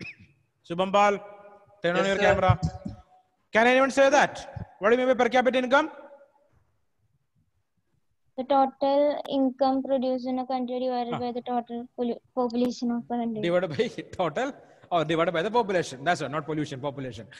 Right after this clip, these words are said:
Speaker 1: Correct. Okay. So the total income divided by the population. That is per capita income, per head income, capita head, per head income. Total income divided by the population.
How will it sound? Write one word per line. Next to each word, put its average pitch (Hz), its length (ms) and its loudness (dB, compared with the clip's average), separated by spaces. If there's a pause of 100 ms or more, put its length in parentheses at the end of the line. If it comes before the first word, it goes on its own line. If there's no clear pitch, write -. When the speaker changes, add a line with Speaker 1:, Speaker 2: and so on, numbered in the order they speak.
(120)
Speaker 1:
Correct. 165 320 -2 (260)
Okay. 139 240 -10 (260)
So - 560 -2
the - 80 -12
total 233 300 4
income 262 340 2 (280)
divided 196 320 2
by 190 140 4
the 214 220 2 (460)
population. 151 680 -2
That 151 200 -2
is 143 640 -8 (540)
per 196 220 4
capita 175 640 -2
income, 165 380 -4
per 349 220 8
head 254 220 0
income, 156 600 -2
capita 190 380 0
head, 143 320 0 (260)
per 240 240 4 (160)
head 208 320 2
income. 156 680 -2 (340)
Total 302 480 4
income 190 520 0
divided 175 420 4
by 165 160 2
the 339 220 4 (320)
population. 160 640 -2